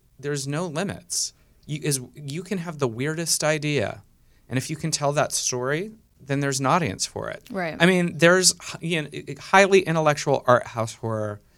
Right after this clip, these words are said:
Speaker 1: and then there are movies about tomatoes that eat you, and we love them both.
Speaker 2: <laughs>
Speaker 1: And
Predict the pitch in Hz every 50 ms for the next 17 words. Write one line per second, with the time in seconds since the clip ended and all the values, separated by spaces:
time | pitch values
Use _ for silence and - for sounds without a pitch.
0 | _ _ _ _ 131 143 151 151 156 156 156 156 156 156 156 156 156 151 147 147
1 | 139 139 135 - - - - 143 139 135 139 135 120 101 101 98 - - - -
2 | 123 131 - - 101 87 82 85 - _ - 131 131 135 127 123 127 135 143 139
3 | 143 147 139 127 131 135 151 139 - - - - - - _ - - - _ _
4 | _ - 165 165 160 160 165